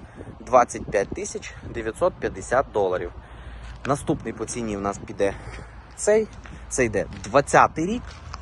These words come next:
Два літра дизель, сто десять кіловат, сто п'ятдесят кінських сил, автоматична коробка передач. Сто дев'яносто п'ять тисяч оригінального пробігу. Ціна даного автомобіля — двадцять три тисячі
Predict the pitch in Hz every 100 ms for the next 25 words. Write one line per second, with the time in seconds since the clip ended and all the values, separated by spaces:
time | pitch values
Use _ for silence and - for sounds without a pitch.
0 | - - - - - - 101 143 170 165
1 | 160 156 123 117 - 120 120 120 - 117
2 | 113 104 87 - - - 131 120 107 -
3 | 113 - 104 - 196 214 - - - -
4 | 131 123 - 151 127 117 131 135 - 120
5 | 127 120 92 85 - - - - - -
6 | - 151 135 135 120 127 - 110 110 107
7 | - 113 113 113 98 104 127 165 - 196
8 | 196 247 226 233 - - - - - -
9 | - - 147 147 131 135 127 127 131 110
10 | 113 - 147 160 208 240 220 - - -
11 | - 117 131 143 - 139 - 131 127 208
12 | 254 277 - 262